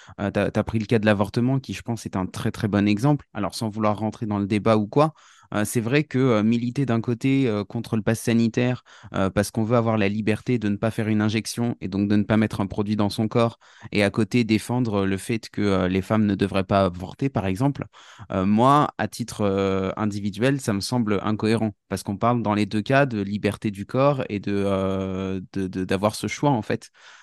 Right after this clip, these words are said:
euh, de, de, de faire ce qu'on veut de son corps.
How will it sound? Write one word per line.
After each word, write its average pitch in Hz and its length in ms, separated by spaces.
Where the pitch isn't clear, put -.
euh, 87 520
de, 90 240
de, 90 220
de 71 120
faire 92 180
ce - 40
qu'on 113 140
veut 110 100
de - 60
son 110 140
corps. 120 260